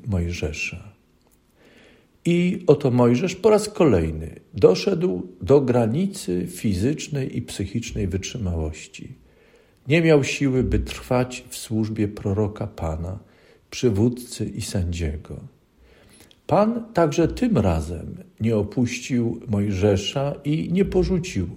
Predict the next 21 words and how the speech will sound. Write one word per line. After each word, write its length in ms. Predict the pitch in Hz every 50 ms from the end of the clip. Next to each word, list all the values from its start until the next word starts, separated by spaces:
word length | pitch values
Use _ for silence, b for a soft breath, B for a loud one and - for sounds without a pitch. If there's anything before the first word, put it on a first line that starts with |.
| -
ludu. 520 | - 104 101 95 87 80 76 - - - - - b b b b b b b b b b b b b b -
Bóg 380 | 101 - 226 220 220 - -
kazał 480 | - 170 175 175 156 170 160 156 160 147
Mojżeszowi 720 | 131 139 143 131 123 123 - - - 147 131 123 123 104
wybrać 580 | 82 85 120 120 101 98 90 82 80 78 -
siedemdziesięciu 920 | - - - - 104 90 92 92 87 87 82 - - 156 151 139 - - 120
mężów 720 | 98 87 101 95 85 80 82 82 82 101 98 87 87 -
spośród 600 | - - - - 143 127 - - - - 107 - -
starszych 560 | - - 107 95 92 90 - - 135 120 -
Izraela. 640 | 143 123 117 127 135 131 123 101 90 82 80 90 - b b b b b b b b _
Byli 300 | 190 151 208 202 214 202
bardzo 340 | 156 156 156 151 151 160 165
różni. 460 | 160 151 113 87 76 73 73 - - - B B B B B B B B _ -
Natomiast 680 | 98 90 - - 117 147 156 170 175 175 - - - b b b b b b b -
z 140 | 185 101 92
woli 280 | 95 196 208 202 202
Pana 360 | - - 170 170 175 175 165
zostali 480 | 127 131 131 120 - - 165 165 160 143
napełnieni 680 | 135 143 127 - - 120 113 110 131 165 165 165 143 107
Duchem 480 | 95 - 87 156 - - 131 131 123
Bożym, 420 | 113 113 87 76 78 - - -